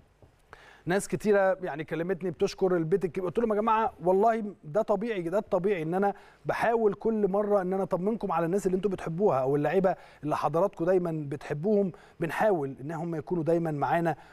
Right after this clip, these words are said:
وزي ما حضراتكم شايفين صورة أكرم توفيق، آم، امبارح الحقيقة كان في الشرقية وكلمنا وقال لك: "أهو أنا جاهز، جاهز إن شاء الله دائمًا، آه، يا أكرم".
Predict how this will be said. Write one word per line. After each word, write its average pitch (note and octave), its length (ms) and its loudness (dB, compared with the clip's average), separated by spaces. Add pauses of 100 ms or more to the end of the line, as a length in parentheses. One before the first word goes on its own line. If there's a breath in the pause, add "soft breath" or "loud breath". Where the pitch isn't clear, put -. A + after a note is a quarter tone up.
(140 loud breath)
وزي D#3+ 200 2
ما D#3+ 80 0
حضراتكم D3+ 400 0
شايفين E3 640 0
صورة D3+ 380 2
أكرم D#3 400 -2
توفيق، C#3+ 560 0 (340 loud breath)
آم، C#3+ 360 2
امبارح C#3+ 360 0
الحقيقة D3+ 280 0
كان D3 180 -4
في C3+ 60 -10
الشرقية E3 500 4
وكلمنا D#3+ 580 0
وقال F#3 260 2
لك: D#3 160 -4
"أهو E3 120 2
أنا D#3 120 -4
جاهز، E3+ 460 0 (380 loud breath)
جاهز F3 340 2
إن C#3 80 -4
شاء F3 180 0
الله E3 140 2
دائمًا، D#3 560 2 (420 loud breath)
آه، A#2 320 2
يا C#3+ 220 4
أكرم". A3+ 360 0